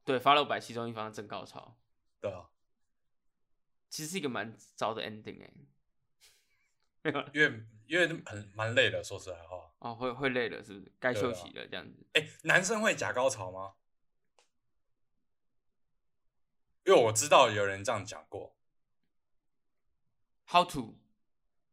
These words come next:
Speaker 2: 对啊，我也正在想。
Speaker 1: 自己开始演起来这样子是吗？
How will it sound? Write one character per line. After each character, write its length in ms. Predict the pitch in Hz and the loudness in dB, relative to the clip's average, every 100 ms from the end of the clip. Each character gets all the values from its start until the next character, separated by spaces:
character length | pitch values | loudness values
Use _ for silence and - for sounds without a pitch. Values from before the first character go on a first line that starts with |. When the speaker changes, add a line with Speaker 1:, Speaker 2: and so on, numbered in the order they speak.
| _ _ _ _ _ | _ _ _ _ _
Speaker 2:
对 120 | - 95 | -12 -10
啊， 100 | 90 | -8
我 180 | 95 | -8
也 60 | 101 | -6
正 140 | 107 | -6
在 120 | 101 98 | -8 -8
想。 220 | 92 78 78 _ _ _ _ _ _ _ _ _ _ _ _ _ _ _ | -12 -14 -20 _ _ _ _ _ _ _ _ _ _ _ _ _ _ _
Speaker 1:
自 60 | 143 | -14
己 120 | 180 | -10
开 160 | 147 170 | -4 -2
始 60 | |
演 260 | 135 120 135 | -2 -2 -4
起 140 | 139 | -6
来 160 | 98 90 | -6 -6
这 80 | 110 | -8
样 120 | 98 | -8
子 120 | 71 | -10
是 40 | 110 | -8
吗？ 280 | 76 57 | -8 -10